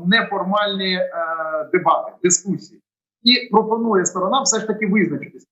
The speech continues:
куди вони будуть заходити. Тобто, куди Україна чи Росія готова зайти з урахуванням того, що все ж таки війна йде на території України. І таким чином Трамп говорить: «Дивіться, я є модератор процесу, я є лідер процесу».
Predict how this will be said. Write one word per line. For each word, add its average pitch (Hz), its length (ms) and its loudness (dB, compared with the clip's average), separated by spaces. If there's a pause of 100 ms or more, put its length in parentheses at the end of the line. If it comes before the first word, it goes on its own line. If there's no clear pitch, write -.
(160)
куди 240 260 2
вони 226 180 2
будуть 202 300 0
заходити. 185 680 -2 (160)
Тобто, 190 520 0 (120)
куди 196 640 2
Україна 160 580 0
чи 147 140 -4
Росія 233 420 2
готова 190 440 2
зайти 180 340 0
з 180 60 4
урахуванням 180 560 0
того, 233 280 0
що 165 100 -10
все 196 220 2
ж - 80 -4
таки 196 240 -10
війна 190 300 2
йде 151 160 2
на - 80 -6
території 180 480 -2
України. 170 360 -4 (880)
І 208 140 2
таким 214 260 2
чином 269 300 0
Трамп 220 220 -2
говорить: 226 260 -2
«Дивіться, 208 320 -4 (160)
я 208 240 2
є 156 220 -2
модератор 143 680 -2
процесу, 233 560 -10
я 190 360 2
є 220 160 2
лідер 180 420 -2
процесу». 131 540 -14